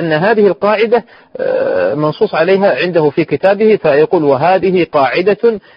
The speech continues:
في كذا وكذا"، فينص على أنها قاعدة، ينص على أنها يعني مرجح عند الاختلاف ونحو ذلك، وهذا لا يلزم، بل إن ما تأخذه من أهل العلم إذا عرفت طريقتهم ومنهجهم في كتبهم أكثر مما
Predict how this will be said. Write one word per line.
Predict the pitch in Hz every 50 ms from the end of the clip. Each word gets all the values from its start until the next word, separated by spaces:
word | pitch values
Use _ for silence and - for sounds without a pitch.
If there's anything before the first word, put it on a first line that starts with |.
| _ _
في | 180 170
كذا | - - 180 165 151
وكذا"، | 131 123 - - 143 117 113
فينص | 110 - 165 175 196 208 - - -
على | 156 175 175 156
أنها | 175 175 165 147 139 131
قاعدة، | - - 135 135 131 120 123 123 127 113
ينص | 107 120 135 175 175 -
على | 160 151 156 156
أنها | 151 151 156 151 147 143 147 143 139 - - - - - - _
يعني | - 139 139 131 135 143 139 131
مرجح | 120 143 147 143 151 156 151 131 143 151 147
عند | 147 151 143 151
الاختلاف | 143 135 135 - - - 147 147 151 156 143 - -
ونحو | 156 170 - 156
ذلك، | 147 156 175 180 190 -
وهذا | 185 175 180 190 180 180
لا | 160 170 180 202 -
يلزم، | 151 175 175 143 110 110 101 92 _ _ _ _ _ _ _ _ _ _ -
بل | - 165
إن | - 185 208 196 185 180 170 - - - - - -
ما | 139 156 175 202
تأخذه | 196 - 202 165 - - 208 175 170 160
من | 147 151 160
أهل | 165 - 190 175 175
العلم | 160 160 147 180 160 117 - - _ - - - _
إذا | - 160 165 165
عرفت | 147 156 185 - - _ 139
طريقتهم | 127 - - 147 147 139 - 143 135 - 143 131 151 160 139 113
ومنهجهم | 101 101 98 107 - _ 123 107 104 107 127 131 123 156 170 156 165 147 147 135 117
في | - 139 131 117 107
كتبهم | - - 147 - 208 190 214 202 240 226 214 - - - _
أكثر | - 262 - - - 226
مما | 196 190 202 196 202 208 214 214